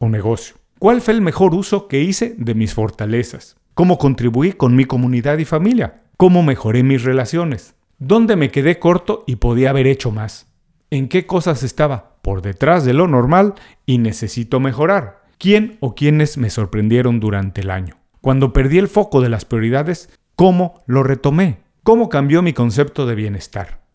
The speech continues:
¿Cómo puedo mejorar mi capacidad de adaptación? ¿Qué me hizo sentir miedo?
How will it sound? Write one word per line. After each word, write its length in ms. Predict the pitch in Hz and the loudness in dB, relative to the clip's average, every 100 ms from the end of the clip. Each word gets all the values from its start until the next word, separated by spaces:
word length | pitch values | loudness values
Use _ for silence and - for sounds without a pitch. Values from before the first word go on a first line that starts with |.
| _ | _
¿Cómo 320 | - 170 160 | -2 0 2
puedo 260 | - 151 160 | 4 4 4
mejorar 480 | 143 - 120 139 143 | 0 -2 0 0 0
mi 120 | 131 | -2
capacidad 640 | - 104 110 101 113 120 | -2 -4 -4 -2 -2 0
de 80 | 117 | 0
adaptación? 760 | 117 117 - 117 156 143 104 - _ _ | -2 -4 -6 -6 -2 -2 -4 -12 _ _
¿Qué 200 | - 220 | 2 4
me 160 | 214 175 | 4 2
hizo 240 | 196 - | 0 -2
sentir 440 | 151 127 117 135 120 | -4 -4 -2 -2 -2
miedo? 360 | 113 98 110 | -4 -6 -10